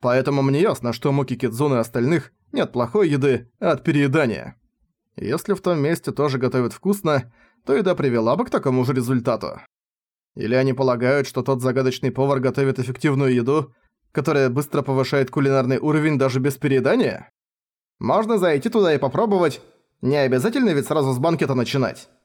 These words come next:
Разок туда заглянуть точно не помешает», сказал Ларк. Мы быстро договорились о том, что подумаем над нашими кулинарными сложностями после того, как отведаем той еды. Я не злодей,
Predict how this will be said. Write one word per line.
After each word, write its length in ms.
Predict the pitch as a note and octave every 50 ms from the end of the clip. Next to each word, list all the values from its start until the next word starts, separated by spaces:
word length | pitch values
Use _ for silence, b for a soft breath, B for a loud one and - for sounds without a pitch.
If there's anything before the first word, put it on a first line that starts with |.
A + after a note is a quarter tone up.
| _ _ _ _ _ _ -
Разок 420 | - A2+ A2+ A#2+ A#2 D#3+ A#3 A#3
туда 180 | - G#3+ G#3 G3+
заглянуть 460 | E3+ F#3 E3 D#3 D3 E3 G#3+ G#3 G#3
точно 220 | E3 F3+ - D4+ D4
не 100 | C4+ G#3
помешает», 640 | F3+ E3+ D3 C3 - B2+ A2+ E2+ - - - _ _ _ _ _ _ _ _ _ _
сказал 460 | - - - D3 C3 A#2+ C3 B2 A#2+
Ларк. 460 | B2 C3 A#2+ - - _ - - - _ _ _ _ _ _ _ _ _ _ _ _ _ _ _ _ _ -
Мы 180 | - A2 A#2+
быстро 320 | C3+ A3+ D4 - - G#3 F#3
договорились 580 | F#3 D#3+ C3+ C#3+ C3+ D3+ F#3+ A3 F3 C#3+ B2+
о 80 | C#3 B2
том, 180 | - A#3 A3+ G3+
что 140 | - D3
подумаем 460 | - B2 A#2+ D#3+ C4+ C4 A3 F#3+ E3 D3
над 140 | C3+ A#2
нашими 320 | D3 G#3 G3+ - D#3 D3 C3+
кулинарными 600 | - - C3 C3 C#3 E3 D3 C3+ C3+ C3 A#2+ A2+
сложностями 640 | - - E3+ G3 F3 C#3 D3+ C#3 - - C3+ C3 B2+
после 300 | B2+ C#3 B2+ - C3 -
того, 320 | - G#2 G#2 A#2 E3+ G#3
как 160 | - A#2 -
отведаем 480 | G3+ A3+ A#3 D3+ B2 A2+ C3 F#3+ A3+ A3+
той 160 | D3 B2+ A#2
еды. 420 | A#2+ C3 A2 A2+ A2+ E2+ - - - - _ _ _ _ _ _ _ _ _ _ _ _ _ -
Я 220 | - A2 A2+ A#2+ A#2+
не 100 | B2 B2
злодей, 540 | A2+ A#2+ C3 C#3 D#3 F#3+ C#3+ - - _